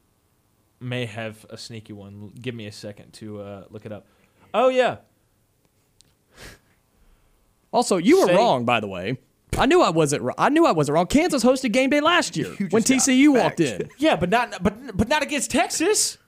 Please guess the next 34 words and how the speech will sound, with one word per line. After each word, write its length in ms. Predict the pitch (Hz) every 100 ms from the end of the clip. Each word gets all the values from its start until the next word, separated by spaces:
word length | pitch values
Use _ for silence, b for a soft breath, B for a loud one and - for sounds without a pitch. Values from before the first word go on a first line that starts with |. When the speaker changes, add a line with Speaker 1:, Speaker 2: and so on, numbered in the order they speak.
| _ -
Speaker 2:
I'm 80 | 262
just 140 | 294 294
saying 180 | 269
in 80 | 247
general, 220 | 202 294
Kansas 460 | 196 226 269 254 220
has 260 | 208 254 202
had 200 | 196 175
a 60 |
college 300 | 165 170 143
game 200 | 147 208
day. 100 | 113
Now, 120 | 127 180
that 140 | 214
Speaker 1:
Fair. 100 | 196
Speaker 2:
game 100 | 175
is 140 | 196
at 120 | 143 -
Speaker 1:
That's 220 | 170 135
Speaker 2:
Texas, 240 | 87 104
Speaker 1:
true. 80 | - _
Speaker 2:
but 140 | 160 -
still. 320 | 240 90 76
Speaker 3:
Yeah. 60 | 80 _ _ _ _ _ _
Speaker 1:
Now, 400 | 135 143 135 120 - _ _ _ _ _ _ _ _ b b b _ _ _ _ _ _ _ _ _ _ -
let's 260 | 175 -
just 320 | 175 175 - - - 147
get 120 | 151
a 40 |
little 180 | 131 127
wild 340 | 113 101 98
here. 220 | 101 85 - -
Speaker 2:
Oh, 140 | 98 95
gosh. 420 | 80 80 -